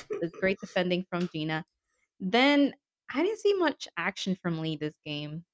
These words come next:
Speaker 2: which is weird because usually she's everywhere and she's a little more aggressive than she was this past game. She did have some great passes, a nice cross into the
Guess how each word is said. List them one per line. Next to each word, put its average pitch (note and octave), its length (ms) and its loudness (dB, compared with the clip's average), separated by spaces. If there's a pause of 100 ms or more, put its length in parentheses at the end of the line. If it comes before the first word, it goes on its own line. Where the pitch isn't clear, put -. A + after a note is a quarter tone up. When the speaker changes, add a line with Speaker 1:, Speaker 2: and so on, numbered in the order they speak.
(100)
Speaker 2:
which G3 220 2
is G#3 160 6
weird G3+ 440 6
because F#3 260 2
usually C#4 380 4
she's A3 280 0
everywhere G#3 640 4
and F3 120 4
she's F#3+ 160 -4
a F#3+ 80 2
little F#3 180 6
more F3 160 2
aggressive F3 440 2
than B3 120 4
she B3+ 140 -2
was B3+ 360 4 (360)
this B3 140 6
past C4 360 -2
game. C4 240 2 (540)
She - 160 -8
did F4+ 180 -2
have G#3+ 300 2
some F3+ 340 -6
great G3 280 2
passes, F3+ 680 -4 (100)
a E3+ 60 -6
nice G#3 380 0
cross G#3+ 340 4
into G3+ 180 -10
the F3+ 160 -10